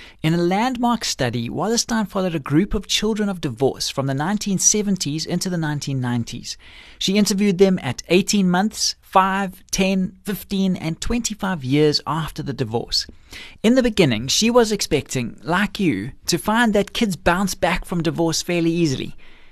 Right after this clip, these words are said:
Instead, she discovered that twenty-five years after the divorce, these now adult children continued to experience substantial expectations of failure,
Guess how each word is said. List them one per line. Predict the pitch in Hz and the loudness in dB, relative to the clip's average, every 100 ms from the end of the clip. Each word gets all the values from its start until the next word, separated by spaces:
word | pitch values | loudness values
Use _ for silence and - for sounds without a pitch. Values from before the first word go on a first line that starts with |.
| - | -8
Instead, | 156 165 - 269 233 151 | 0 0 0 2 4 4
she | - 185 | 0 0
discovered | 190 - 185 190 175 | 0 0 -2 -4 -4
that | 170 | -4
twenty-five | - 214 226 233 208 196 185 165 | -2 0 0 0 -2 0 0 0
years | 165 160 | 0 0
after | 151 175 190 | -4 -4 -4
the | 180 | -4
divorce, | 180 151 123 107 - - - - | -4 0 0 0 -2 -4 -20 -6
these | 147 156 147 - | 2 4 6 4
now | 147 147 147 | 4 2 2
adult | 190 226 170 - | 2 4 4 0
children | - 208 202 120 113 - - | -4 0 0 0 -4 -6 -10
continued | - 185 - 262 294 - | -6 -4 -2 -2 -2 -4
to | 131 | -6
experience | - - 151 147 147 143 | -4 -4 -2 -2 -2 0
substantial | - 156 - - - 175 202 233 - 240 | 0 -2 -4 -4 -4 -2 0 0 0 -2
expectations | 180 - - 185 - 143 135 143 135 | -2 -2 -2 -6 -2 -2 0 -2 -4
of | 117 | -8
failure, | - 190 196 185 196 | 0 2 4 2 -2